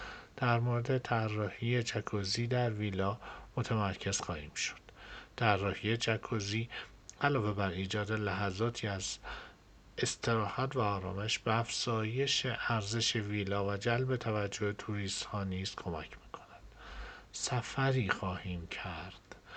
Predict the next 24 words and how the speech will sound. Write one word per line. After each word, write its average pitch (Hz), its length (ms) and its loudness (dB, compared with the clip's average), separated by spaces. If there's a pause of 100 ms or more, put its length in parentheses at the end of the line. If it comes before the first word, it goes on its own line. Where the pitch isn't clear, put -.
(320)
به 120 100 2
دنیایی 117 880 2
از 110 340 0
طراحی 110 840 0
فضای 107 600 -2
داخلی 107 520 -2
و 107 200 -2
خارجی، - 800 -6 (480)
انتخاب 123 580 2
مواد 117 580 4
و 123 60 2
تجهیزات، 107 840 2 (680)
بهره‌وری 113 800 2
انرژی 107 760 2
و 98 100 0
همچنین 110 580 2
افزودن 117 640 2
یک 117 320 4
جکوزی 110 600 0
به 107 160 -2
ویلا 98 420 0
به 104 120 -2
عنوان 92 340 -2
یک 92 240 -2